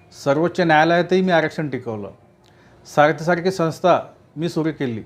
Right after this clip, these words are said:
विद्यार्थ्यांना फीमध्ये सवलत देणं, अशा योजना आपण सरकारच्या वतीने सुरू केल्या. त्यामुळे मराठा समाजाच्या संदर्भात मला कुणाच्याही प्रमाणपत्राची आवश्यकता नाही," असंही देवेंद्र फडणवीस म्हणाले. "मी जे काही केलंय ते मराठा समाजाला माहिती आहे.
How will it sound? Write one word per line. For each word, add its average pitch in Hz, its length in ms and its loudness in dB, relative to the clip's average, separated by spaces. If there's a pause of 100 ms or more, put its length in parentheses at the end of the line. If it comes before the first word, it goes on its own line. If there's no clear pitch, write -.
(600)
विद्यार्थ्यांना 170 540 2
फीमध्ये 175 360 0
सवलत 165 300 0
देणं, 151 340 -2 (720)
अशा 131 200 0
योजना 165 460 2 (420)
आपण 131 280 -2
सरकारच्या 160 480 0
वतीने 160 280 0
सुरू 147 240 -4
केल्या. 113 320 -8 (200)
त्यामुळे 156 480 2 (100)
मराठा 147 320 0
समाजाच्या 160 520 -2
संदर्भात 151 520 0 (220)
मला 135 200 -2
कुणाच्याही 156 520 0
प्रमाणपत्राची 156 760 -4
आवश्यकता 143 460 -2
नाही," 123 280 -4 (120)
असंही 147 280 -2
देवेंद्र 151 300 0
फडणवीस 135 340 -4
म्हणाले. 104 320 -8 (400)
"मी 156 160 4
जे 170 160 4
काही 175 220 4
केलंय 160 400 0 (320)
ते 160 60 -4
मराठा 156 340 0
समाजाला 160 380 0
माहिती 143 340 0
आहे. 123 240 0